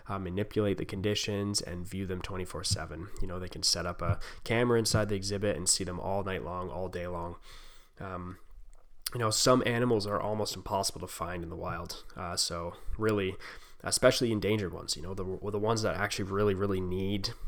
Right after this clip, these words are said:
uh, these conservation grants and these studies on them, are, they're hard to find, you know? So, um, being able to, uh,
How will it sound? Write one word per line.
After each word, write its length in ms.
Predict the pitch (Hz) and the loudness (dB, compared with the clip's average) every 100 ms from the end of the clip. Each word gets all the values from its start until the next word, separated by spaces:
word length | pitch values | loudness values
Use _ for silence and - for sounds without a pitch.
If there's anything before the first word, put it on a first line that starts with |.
| 92 | -2
uh, 240 | 92 92 92 | -2 -4 -4
these 220 | 98 95 | 0 0
conservation 640 | - 92 98 92 92 95 | 0 0 0 0 -2 -2
grants 520 | 85 92 90 98 - - - - | -4 -2 -2 2 2 0 -4 -8
and 140 | 92 92 | -6 -4
these 180 | 95 | 2
studies 680 | - - - - 92 98 104 | 4 4 4 4 2 0 -2
on 280 | - 92 104 | -4 -4 0
them, 260 | 127 143 143 | 2 2 0
are, 200 | 92 90 - - - - | -4 -8 -10 -12 -10 0
they're 140 | 107 | 4
hard 160 | 120 - | 4 2
to 40 | |
find, 360 | - 101 - - - | 0 0 0 -8 -8
you 80 | - | -8
know? 180 | 95 113 | -6 -4
So, 360 | - 87 85 - - - - - | -2 -2 -4 -6 -12 -14 -20 -10
um, 400 | 90 92 87 87 - - - - - - - - - - - - - - | -4 -4 -4 -8 -10 -14 -14 -16 -18 -20 -20 -20 -20 -16 -16 -16 -18 -2
being 240 | 117 113 | 2 4
able 260 | 110 113 110 | 4 6 4
to, 600 | 104 110 101 98 95 95 - - - | 4 0 2 2 0 -2 -4 -4 -2
uh, 200 | 90 | -4